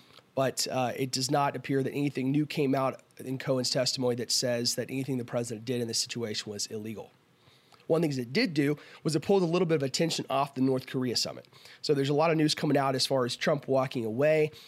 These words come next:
and difference, uh, you would imagine some different opinions from con-, coming out of North Korea and the president as far as why and what the exact point of differentiation was. I actually think it's really, really good that the president was willing to walk away here.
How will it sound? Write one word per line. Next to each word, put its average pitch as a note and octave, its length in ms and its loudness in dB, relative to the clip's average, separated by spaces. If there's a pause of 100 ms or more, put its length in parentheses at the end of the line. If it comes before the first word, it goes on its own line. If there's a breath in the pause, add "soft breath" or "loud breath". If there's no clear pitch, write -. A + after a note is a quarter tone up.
(180 loud breath)
and B2+ 420 -2
difference, C#3+ 640 0
uh, B2 240 -2
you C3 140 -2
would B2+ 140 -2
imagine C#3 360 0
some A#2+ 180 -6
different B2 300 -4
opinions C3+ 400 -2
from A#2 440 -4
con-, C3 260 -2 (140)
coming C3 180 -2
out B2 180 -2
of A2+ 200 -6 (260 loud breath)
North A#2+ 160 -4
Korea C#3 500 0 (280)
and B2 500 -2
the A2+ 80 -8
president D3+ 480 0
as A#2+ 80 -2
far B2 280 -2
as A#2 100 -4 (100)
why A#2 460 -2 (280 loud breath)
and C3 140 -2
what C3 140 -2
the A2+ 80 -4
exact B2+ 340 -4
point A#2+ 140 -4
of A#2+ 80 -8
differentiation A2+ 680 -6
was. D2+ 300 -6 (720 loud breath)
I E3 60 4
actually F3 260 0
think F#3+ 220 0
it's D3 160 -2
really, D3+ 280 2
really C3+ 260 0
good B2 400 0
that A#2 80 -12
the A#2+ 60 -4
president A#2+ 380 -4
was A#2 140 -8
willing A2 140 -6
to A#2 60 -4
walk A2+ 240 -4
away A#2+ 180 -4
here. A#2 200 -10